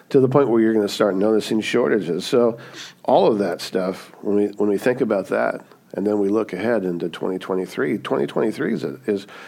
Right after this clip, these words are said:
I mean, it feels weird. We're only one day in it, and it already feels weird. Uh, it's a time of such uncertainty,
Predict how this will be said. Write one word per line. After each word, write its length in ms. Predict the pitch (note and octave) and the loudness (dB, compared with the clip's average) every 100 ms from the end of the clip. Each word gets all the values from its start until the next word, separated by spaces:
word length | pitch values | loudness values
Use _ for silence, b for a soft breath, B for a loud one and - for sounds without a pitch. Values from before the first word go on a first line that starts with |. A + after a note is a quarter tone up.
| B B B | B B B
I 60 | A2+ | 2
mean, 380 | A2 G2+ G#2 - - - | 2 2 -2 -10 -20 -6
it 160 | A#2 - | -4 -2
feels 320 | - G#3 B2+ | -2 -2 -2
weird. 280 | G2+ E2 - - | -2 -2 -6 -8
We're 160 | - D3 | 2 4
only 160 | F#3+ | 4
one 220 | C3 C3+ B2 | 4 4 2
day 180 | A#2+ | 2
in 160 | F3 - | 2 0
it, 180 | - - - | -2 -6 -6
and 100 | G#2+ | 0
it 100 | A2 | 2
already 380 | B2+ C#3+ C#3+ C#3 | 4 2 0 -2
feels 340 | - C#3+ G#2+ | 0 0 0
weird. 240 | F2+ F2 - B B B B B B B | -4 -6 -8 B B B B B B B
Uh, 240 | A#2+ A#2 A#2 | 2 2 2
it's 220 | C3+ C3 | 0 2
a 100 | C3+ | -2
time 300 | C3 D#3+ E3+ | 2 4 4
of 100 | C#3+ | 2
such 260 | - D#3+ - | 4 2 4
uncertainty, 800 | C3 B2+ C3 F3+ C3 A#2+ G2 | 2 2 2 2 2 2 0